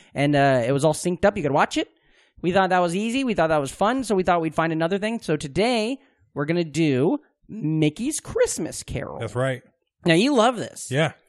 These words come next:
Speaker 1: And listeners, if you remember the, the specials episodes last year, the movies episodes,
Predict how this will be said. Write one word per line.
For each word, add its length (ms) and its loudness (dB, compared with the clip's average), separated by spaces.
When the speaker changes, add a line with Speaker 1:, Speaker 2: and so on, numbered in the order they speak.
Speaker 1:
And 160 -2
listeners, 340 -2
if 80 -4
you 120 -4
remember 240 -4
the, 220 -4
the 220 -2
specials 500 -2
episodes 380 -4
last 300 -4
year, 100 -4
the 60 -6
movies 340 -2
episodes, 480 -8